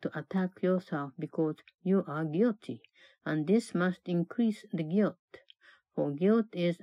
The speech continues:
the result of attack. In the ego's teaching, then, there is no escape from guilt, for attack makes guilt real, and if it is real, there is no way to overcome it.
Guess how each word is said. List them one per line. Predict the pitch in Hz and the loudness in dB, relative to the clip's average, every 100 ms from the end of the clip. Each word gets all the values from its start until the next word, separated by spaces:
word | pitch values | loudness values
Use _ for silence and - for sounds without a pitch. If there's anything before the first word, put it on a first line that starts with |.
| - | -6
the | 160 151 | -2 0
result | 151 139 185 190 180 | 0 0 0 0 0
of | 170 | 0
attack. | 160 139 147 135 _ - _ _ _ _ _ _ _ | -2 -4 -8 -8 _ -20 _ _ _ _ _ _ _
In | 175 165 | 0 2
the | 165 | 4
ego's | 220 233 220 208 | 6 6 4 2
teaching, | - 226 - 160 143 | 2 2 2 0 0
then, | 151 160 147 156 - _ - | 0 0 -2 -6 -12 _ 0
there | 170 | 2
is | 160 - | 2 2
no | 170 170 | 2 4
escape | 170 - - 247 208 - | 2 -4 0 2 2 0
from | - 143 143 | -4 -2 0
guilt, | 165 202 - - - _ _ _ _ - _ - | 2 2 0 -12 -20 _ _ _ _ -20 _ -6
for | - | -2
attack | 165 - 208 202 160 | -2 2 2 2 2
makes | 185 180 165 - | 4 4 2 -4
guilt | 147 170 185 180 - | -2 2 2 0 -2
real, | 165 175 139 135 - _ - | 2 2 0 -6 -12 _ -2
and | 160 | 0
if | 165 175 | 2 0
it | 185 208 | 0 2
is | 220 208 - - | 4 4 0 -6
real, | 180 202 175 147 - | 2 4 4 2 -4
there | 151 143 - | -8 -8 0
is | 214 247 - | 0 0 0
no | 190 | 2
way | 180 170 170 170 - | 2 2 2 0 -4
to | 156 175 | -4 0
overcome | 160 156 156 - 139 | 0 -2 -4 -4 -4
it. | 135 123 | -4 -6